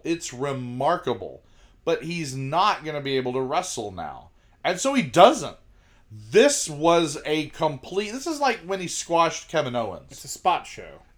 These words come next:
Speaker 1: But it's not even. It's just nothing. And then the, the injury. Like, okay, uh, full transparency, I blinked and missed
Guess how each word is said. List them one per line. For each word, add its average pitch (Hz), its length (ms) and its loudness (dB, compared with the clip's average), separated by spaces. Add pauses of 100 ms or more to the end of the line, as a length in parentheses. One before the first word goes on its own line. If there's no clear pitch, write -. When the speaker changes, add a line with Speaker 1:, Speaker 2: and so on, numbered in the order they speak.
(160)
Speaker 1:
But 185 160 -4
it's 180 160 -10
not 214 340 0
even. 233 420 2
It's 175 220 -6
just - 280 -6
nothing. 156 920 2 (600)
And 196 200 4
then 233 360 -2 (420)
the, 151 360 6
the 139 300 -4
injury. 143 720 -2
Like, 170 260 2 (320)
okay, 127 360 -2 (200)
uh, 76 60 -18 (1300)
full 190 160 6
transparency, 151 920 -2 (480)
I 233 260 6
blinked 151 920 -2
and 135 480 0
missed - 600 0